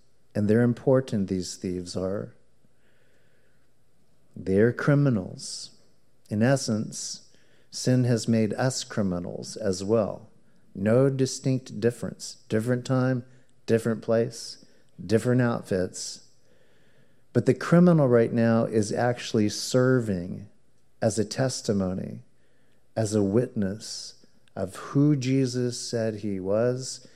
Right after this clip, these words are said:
and who, in fact, he will prove himself to be, a criminal.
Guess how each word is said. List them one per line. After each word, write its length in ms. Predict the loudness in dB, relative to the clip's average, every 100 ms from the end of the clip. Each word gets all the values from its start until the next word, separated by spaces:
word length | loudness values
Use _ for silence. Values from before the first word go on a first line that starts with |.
| -20 -20 -16
and 160 | -14 -4
who, 260 | 2 2
in 120 | 2
fact, 520 | 0 -4 -4 -6 -10 -20 -20
he 200 | -10 -6
will 140 | -2 -4
prove 360 | -4 -4 -4 -2
himself 600 | -4 -4 -2 -2 -2 -8 -20 -20 -20 -12
to 100 | -6
be, 200 | -4 -4 -4
a 120 | -2
criminal. 520 | 2 4 2 -2 -16